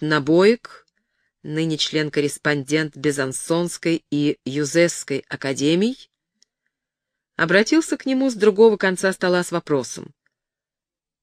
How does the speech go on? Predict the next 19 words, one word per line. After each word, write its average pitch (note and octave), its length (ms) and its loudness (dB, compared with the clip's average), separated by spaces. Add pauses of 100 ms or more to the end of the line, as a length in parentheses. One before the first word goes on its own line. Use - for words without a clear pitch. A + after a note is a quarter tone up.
(380)
"Правда A#3+ 400 6
ли B3+ 180 4
то, C4+ 260 6
что B3+ 200 4
говорят A3 480 6
кругом G3 640 4 (640)
о F#3+ 160 4
его G3 400 8
удивительных F#3 800 2
успехах F3 920 2 (400)
по D#3+ 140 0
части D#3+ 460 0
изучения F#3+ 560 2
Нового A3+ 380 6
Завета?" G#3+ 680 2 (1500)
Сразу D#3 400 -2
воцарилась D3 480 0
глубокая C#3+ 500 -2
тишина. B2+ 640 -6